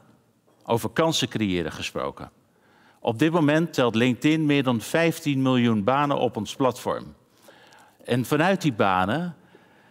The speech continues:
destilleren we de skills. Wij kijken naar welke skillvaardigheden worden gevraagd door die werkgevers. En inmiddels herkennen we op dit moment een achtendertigduizend skills. Dat is interessant,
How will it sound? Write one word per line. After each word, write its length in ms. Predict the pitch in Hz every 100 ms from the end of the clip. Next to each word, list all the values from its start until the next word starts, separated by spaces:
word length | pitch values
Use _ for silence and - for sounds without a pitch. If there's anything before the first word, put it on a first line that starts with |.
| _ _ _
destilleren 640 | 110 160 - 143 139 160 135
we 100 | 117
de 100 | 120
skills. 560 | - 156 - - - - _ _ _
Wij 140 | - 120
kijken 360 | 151 143 135
naar 220 | 127 123 113
welke 340 | 160 175 131
skillvaardigheden 1040 | - - 160 - 160 160 151 131 135 127
worden 300 | 113 151 160
gevraagd 560 | - 110 - 143 147 -
door 140 | 131
die 120 | 135 123
werkgevers. 840 | 127 127 - - - - - - _ _ _ _ _ _
En 160 | - 127
inmiddels 640 | 139 160 170 180 - - - - - - - -
herkennen 520 | - 127 - 156 160
we 200 | 143 143
op 200 | - 107
dit 180 | 135 143
moment 460 | 127 123 120 - -
een 160 | 104
achtendertigduizend 1300 | - 135 110 123 110 120 120 101 107 107 107 107 98
skills. 680 | - - - 101 80 - - _ _ _ _
Dat 140 | - 139
is 60 |
interessant, 760 | 175 147 139 - 196 147 - -